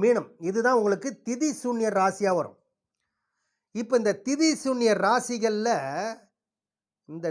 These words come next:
திதியெல்லாம் சொன்னேன் இல்லைங்களா, இந்த பதினாலு திதிகள்ல நீங்க எந்த திதியில பிறந்திருக்கீங்க, என்ன ராசி திதி சூன்ய ராசியா வருதா பாருங்க. அந்த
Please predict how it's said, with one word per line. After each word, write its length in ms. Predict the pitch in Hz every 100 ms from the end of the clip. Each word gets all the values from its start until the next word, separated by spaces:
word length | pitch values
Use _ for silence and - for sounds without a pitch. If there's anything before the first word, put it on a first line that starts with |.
| 160
திதியெல்லாம் 720 | 214 226 240 202 185 208 175
சொன்னேன் 240 | 180 196 180
இல்லைங்களா, 340 | 160 147 196 143 -
இந்த 120 | 139 135 143
பதினாலு 440 | 156 196 202 180 143 -
திதிகள்ல 440 | 175 208 170 180 170 - _ _ _ _ _
நீங்க 260 | 135 175 170 139
எந்த 200 | 151 220 226
திதியில 260 | 202 196 190 170
பிறந்திருக்கீங்க, 580 | 156 170 165 127 131 127 156 196 196 _ _ _ _ _
என்ன 460 | 131 165 226 247 240 190 165
ராசி 360 | 214 269 262 240 -
திதி 220 | 220 254 -
சூன்ய 240 | 220 196 175
ராசியா 300 | 202 - 202
வருதா 200 | 175 185 180
பாருங்க. 260 | 160 151 120 _ _ _ _ _ _ _ _ _
அந்த 280 | 117 147